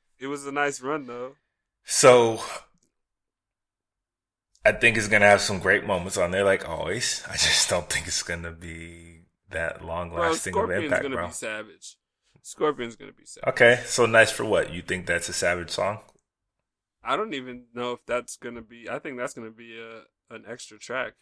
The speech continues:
Speaker 1: like a bonus
Speaker 2: That
Speaker 1: track.
Speaker 2: was definitely a single. I'm just gonna
Speaker 1: That
Speaker 2: say
Speaker 1: was
Speaker 2: that.
Speaker 1: not a single.
Speaker 2: That was definitely a single.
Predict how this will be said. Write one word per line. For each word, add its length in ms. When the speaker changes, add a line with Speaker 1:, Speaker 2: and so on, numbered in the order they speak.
Speaker 1:
like 140
a 40
bonus 300
Speaker 2:
That 200
Speaker 1:
track. 100
Speaker 2:
was 160
definitely 380
a 60
single. 380
I'm 160
just 260
gonna 120
Speaker 1:
That 100
Speaker 2:
say 80
Speaker 1:
was 240
Speaker 2:
that. 80
Speaker 1:
not 220
a 80
single. 360
Speaker 2:
That 100
was 120
definitely 340
a 40
single. 320